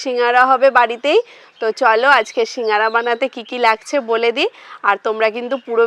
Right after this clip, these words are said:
ভিডিওটা দেখো, আশা করি ভালো লাগবে। তো এইখানটায় আমি আগে থেকে আলুটা সিদ্ধ করে নিয়েছি, আর এইখানটায় নিয়েছি ডালডা। আর সিঙ্গারাটা বানাতে ডালডাটা হচ্ছে সব থেকে গুরুত্বপূর্ণ, তোমরা ডালডার পরিবর্তে ঘিউ দিতে পারো। আর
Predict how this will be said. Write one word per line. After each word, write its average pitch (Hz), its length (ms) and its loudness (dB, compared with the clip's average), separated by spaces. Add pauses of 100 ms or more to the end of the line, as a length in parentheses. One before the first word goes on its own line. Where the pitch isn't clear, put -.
ভিডিওটা 247 440 0 (100)
দেখো, 262 200 0 (140)
আশা - 220 -6
করি 226 120 -2 (120)
ভালো 214 180 0 (100)
লাগবে। 202 280 -4 (260)
তো 294 60 6 (100)
এইখানটায় 285 540 4
আমি 302 120 2 (120)
আগে 226 220 2
থেকে 262 140 4 (100)
আলুটা 220 260 2 (120)
সিদ্ধ 208 200 -8 (140)
করে 240 160 4 (100)
নিয়েছি, 294 380 2 (840)
আর 214 160 6
এইখানটায় 269 540 0
নিয়েছি 269 300 0 (140)
ডালডা। 220 400 8 (360)
আর 247 80 8 (180)
সিঙ্গারাটা 247 540 6 (100)
বানাতে 269 380 6 (480)
ডালডাটা 233 540 8
হচ্ছে 302 180 2 (120)
সব - 120 4 (100)
থেকে 277 160 4 (100)
গুরুত্বপূর্ণ, 320 540 2 (160)
তোমরা 277 200 4 (100)
ডালডার 240 420 8
পরিবর্তে 277 440 4 (160)
ঘিউ 254 160 -2 (140)
দিতে 285 160 4 (100)
পারো। 311 180 8 (320)
আর 226 80 8